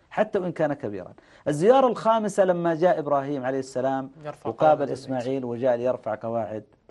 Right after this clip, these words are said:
Speaker 2: البيت.
Speaker 1: البيت، وساعده إسماعيل، فبنى إبراهيم عليه السلام الكعبة المشرفة وهي تقابل البيت المعمور في السماء، فالبيت المعمور في السماء يقابل الكعبة، ولهذا لما أسري بنبينا صلى الله عليه وسلم وجد إبراهيم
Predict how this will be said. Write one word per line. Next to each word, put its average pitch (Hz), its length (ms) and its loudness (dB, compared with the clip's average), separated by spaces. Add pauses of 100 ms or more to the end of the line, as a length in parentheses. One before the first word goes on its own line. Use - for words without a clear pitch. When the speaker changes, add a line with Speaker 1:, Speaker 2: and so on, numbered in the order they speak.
Speaker 2:
البيت. 131 320 -14
Speaker 1:
البيت، 104 400 -12 (240)
وساعده 120 500 -4
إسماعيل، 123 360 -8
فبنى 247 360 4
إبراهيم 170 540 2
عليه 151 120 2
السلام 170 520 2 (360)
الكعبة 180 500 2
المشرفة 165 680 2 (220)
وهي 202 400 6
تقابل 196 720 4
البيت 170 400 0
المعمور 165 400 -2
في - 80 -8
السماء، 117 440 -4 (300)
فالبيت 208 360 4
المعمور 208 360 0
في 160 60 0
السماء 190 540 2 (880)
يقابل 220 400 8
الكعبة، 117 440 -2
ولهذا 214 380 2
لما 214 320 4
أسري 202 340 4
بنبينا 175 540 2
صلى 170 280 0
الله 165 180 4
عليه 156 160 4
وسلم 180 340 0
وجد 220 280 2
إبراهيم 170 600 2